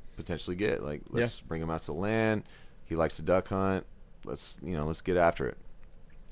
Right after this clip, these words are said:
Speaker 1: So we get out there, and per our typical tradition, we have a nice bottle of whiskey, uh, Reserve, which is, it, or Reserve
Speaker 2: I was gonna
Speaker 1: Reservoir.
Speaker 2: ask what kind of whiskey.
Speaker 1: It's,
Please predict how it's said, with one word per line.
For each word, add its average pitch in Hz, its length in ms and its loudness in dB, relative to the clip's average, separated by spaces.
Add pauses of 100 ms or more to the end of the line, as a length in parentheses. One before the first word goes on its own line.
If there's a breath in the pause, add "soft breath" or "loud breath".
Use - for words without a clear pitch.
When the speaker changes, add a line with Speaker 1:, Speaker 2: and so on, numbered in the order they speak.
Speaker 1:
So 110 160 10
we 110 100 10
get 104 140 10
out 98 220 10
there, 92 480 6
and 90 340 0 (440 loud breath)
per 117 240 12
our 98 220 12
typical 90 440 2
tradition, 78 420 0
we 78 80 2
have 76 500 2
a 78 120 -4
nice 76 240 -2
bottle 76 300 2
of 85 40 0
whiskey, 76 520 0 (540 soft breath)
uh, 69 400 0
Reserve, 76 640 2 (160)
which - 280 -2
is, 71 260 -4
it, 80 240 -4
or 67 240 -6 (220)
Reserve 82 400 0
Speaker 2:
I - 20 -8
was 69 60 -8
gonna 123 100 4
Speaker 1:
Reservoir. 117 280 4
Speaker 2:
ask 113 120 -2
what 117 80 -2
kind 120 140 0
of 107 60 0
whiskey. 117 220 2
Speaker 1:
It's, 131 160 12